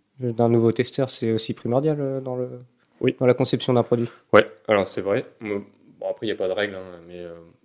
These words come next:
Speaker 2: en gros, euh, tu fais ton premier test avec les cinq, dix, euh, premiers, ils vont te faire des retours,
Speaker 1: Mm.
Speaker 2: tu vois vite si ça accroche ou pas. Bon, bah, du coup, euh, si ça accroche pas du tout, tu fais une itération avec les mêmes.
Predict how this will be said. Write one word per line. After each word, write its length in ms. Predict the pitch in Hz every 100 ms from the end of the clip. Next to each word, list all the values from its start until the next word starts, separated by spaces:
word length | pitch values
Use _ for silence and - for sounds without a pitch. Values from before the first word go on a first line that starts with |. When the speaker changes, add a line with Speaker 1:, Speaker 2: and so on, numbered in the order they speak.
| _ _
Speaker 2:
en 80 | 98
gros, 300 | 92 101 101
euh, 200 | 87 85
tu 100 | -
fais 100 | -
ton 120 | 107
premier 260 | 92 92 90
test 320 | 107 110 -
avec 220 | 90 90 -
les 180 | 87
cinq, 260 | 82 90 90
dix, 260 | 98 98 92
euh, 80 |
premiers, 540 | 87 - 98 107 123 123 _ _
ils 60 | 98
vont 100 | 92
te 40 |
faire 140 | - 90
des 80 |
retours, 600 | 87 87 - 127 131 - -
Speaker 1:
Mm. 160 | 135 127 - _
Speaker 2:
tu 100 | -
vois 120 | 95
vite 200 | 113 110
si 140 | -
ça 160 | 98 92
accroche 320 | 90 - 87
ou 40 | 95
pas. 460 | 104 117 - _ _ _ _
Bon, 140 | 87 87
bah, 100 | 87
du 100 | 85
coup, 240 | 87 107 104
euh, 60 |
si 120 | -
ça 120 | - 87
accroche 200 | - -
pas 120 | -
du 120 | 90
tout, 260 | - 120 123 _ _ _ _ _ _
tu 120 | -
fais 120 | -
une 60 | 95
itération 380 | 90 90 87 104
avec 180 | 92
les 80 | -
mêmes. 220 | 101 90